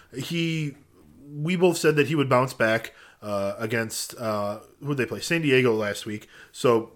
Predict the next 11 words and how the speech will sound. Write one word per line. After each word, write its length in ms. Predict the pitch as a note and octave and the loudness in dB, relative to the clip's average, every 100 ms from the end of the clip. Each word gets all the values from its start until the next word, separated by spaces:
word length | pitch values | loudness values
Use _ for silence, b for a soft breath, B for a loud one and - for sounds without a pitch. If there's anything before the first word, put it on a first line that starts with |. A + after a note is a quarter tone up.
| C3 _ | -20 _
he 140 | C#3 F3 | -2 2
had 120 | D#3 | 4
eighty-five 480 | C#3+ D3 D3+ D3 C3 | 4 2 4 4 4
yards, 340 | D3 F3 E3+ | 6 6 4
a 40 | D3 | 0
touchdown, 580 | - F3 - F3 E3 E3 B B B - | 0 0 2 2 2 0 B B B -2
caught 180 | B2 | 0
one 180 | A#2 A#2 | 0 -2
pass 380 | A2 D#3+ D#3 - | 2 4 4 2
as 140 | A#2 | -4
well. 400 | D#3 G3+ F#3+ F#3 | 2 8 8 8